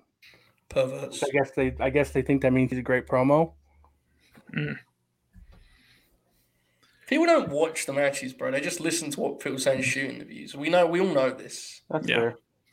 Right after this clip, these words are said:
Speaker 3: Or she just makes accounts and rates herself ten.
Speaker 1: Yeah, maybe. <laughs>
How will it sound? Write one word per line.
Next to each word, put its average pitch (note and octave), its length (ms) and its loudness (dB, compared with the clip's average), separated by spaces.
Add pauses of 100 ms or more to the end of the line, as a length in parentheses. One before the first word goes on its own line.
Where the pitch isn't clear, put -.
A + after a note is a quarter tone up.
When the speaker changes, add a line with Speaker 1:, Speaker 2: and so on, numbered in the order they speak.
Speaker 3:
Or F3 160 8
she E3+ 180 6
just D3 220 2
makes C#3+ 220 2
accounts C3+ 460 0
and C3+ 120 0
rates C3+ 180 -2
herself C3 320 -4
ten. C3+ 380 -2 (2000)
Speaker 1:
Yeah, C#3+ 340 0
maybe. E3+ 800 -4 (180)
<laughs> D3 440 -8